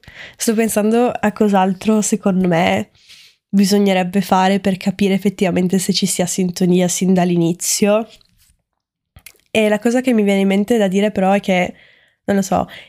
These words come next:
i social per me, se si possono evitare per un po', meglio. Perché, mm, appena vedo il tuo profilo Instagram è proprio inconscia come cosa, ma ti crei un'altra idea della persona.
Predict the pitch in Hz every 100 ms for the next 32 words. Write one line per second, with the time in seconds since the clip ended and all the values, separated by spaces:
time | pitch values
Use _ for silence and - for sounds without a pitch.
0 | _ - 233 - 214 247 - 254 269 277
1 | 285 311 311 _ _ _ _ _ _ _
2 | _ _ - 208 196 190 175 185 262 -
3 | 220 202 214 208 247 233 214 196 180 185
4 | 208 220 208 196 185 - 160 170 247 311
5 | _ _ 202 185 175 170 175 190 196 _
6 | _ - - - 233 240 247 247 247 247
7 | 247 - - - 214 294 359 359 294 254
8 | 254 247 247 277 254 - 269 254 262 262
9 | 285 294 - _ _ - - _ _ -
10 | 240 240 254 294 262 214 202 - 214 226
11 | 226 220 214 226 233 214 202 220 - 214
12 | 208 220 208 185 196 202 190 185 180 180
13 | 175 175 175 - 175 160 170 190